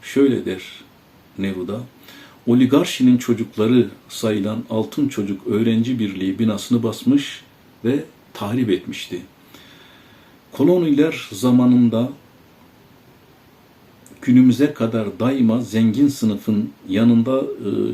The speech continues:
görünen yasalar da suçluları değil, suçsuzları yakalamıştı. Bunlardan genç, genç Şili edebiyatının büyük umutlarından Gomez Royas yediği dayaktan çıldırdı ve öldü.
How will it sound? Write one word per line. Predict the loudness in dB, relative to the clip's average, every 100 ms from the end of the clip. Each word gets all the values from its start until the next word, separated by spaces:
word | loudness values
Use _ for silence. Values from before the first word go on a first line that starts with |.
| -4
görünen | -4 -2 -2 -2
yasalar | -4 -2 0 0 2
da | 0 -2 -8 -20 -20
suçluları | -20 -6 -4 -4 0 2 4 4
değil, | 4 4 2 -2 -20 -20
suçsuzları | -20 -8 -8 -8 -8 -4 0 2 4 2 -2 -10 _ -20 -4
yakalamıştı. | -4 -2 -4 -2 -2 -4 -8 -10 -14 -20 -20 -20 -20 -20 -20 -4
Bunlardan | 0 2 2 4 2 2 -6 _ _ _ 0
genç, | 4 4 2 -14 -20 -20 -18 -2
genç | 0 0
Şili | -2 -2 0
edebiyatının | 2 2 2 -2 -2 0 2 2
büyük | 2 -2 0
umutlarından | -2 -2 -4 -4 -2 0 0 -2 -8 _ _ -20 _
Gomez | 2 4 4 2
Royas | 0 4 2 0 -10 -16 -18 -20 -4
yediği | -2 0 4 4
dayaktan | 4 -2 -6 -2 0 0
çıldırdı | -4 -6 -4 -4 -6 0 0 0 -8 -6
ve | -4
öldü. | -2 -2 -2 -4